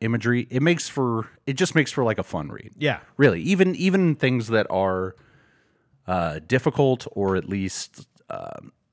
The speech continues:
Speaker 1: saddening or just in general kind of, like, not the most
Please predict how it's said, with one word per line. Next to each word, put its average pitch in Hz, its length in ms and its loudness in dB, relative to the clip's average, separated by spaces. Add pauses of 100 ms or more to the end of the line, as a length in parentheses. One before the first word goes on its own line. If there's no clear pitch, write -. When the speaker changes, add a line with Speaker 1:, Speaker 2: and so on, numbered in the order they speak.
Speaker 1:
saddening 113 840 -2
or 90 300 -4
just 90 220 -10
in 98 120 -6
general 98 360 -4
kind 95 240 -8
of, 85 160 -10
like, 90 260 -10
not 98 380 -6
the 101 100 -6
most 90 680 -8